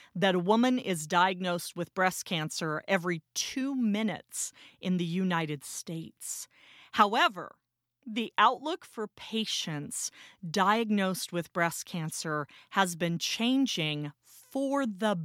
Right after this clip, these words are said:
better over time, thanks to advances in research, targeted therapies,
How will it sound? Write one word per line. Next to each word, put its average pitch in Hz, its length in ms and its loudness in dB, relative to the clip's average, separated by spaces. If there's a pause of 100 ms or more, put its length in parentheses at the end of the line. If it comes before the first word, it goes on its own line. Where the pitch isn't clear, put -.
(160)
better 190 640 -2
over 220 400 2
time, 156 640 -4 (340)
thanks - 540 2
to 269 140 -4
advances 190 640 -2
in 165 200 -4
research, 240 840 -4 (240)
targeted 185 640 0
therapies, 240 840 2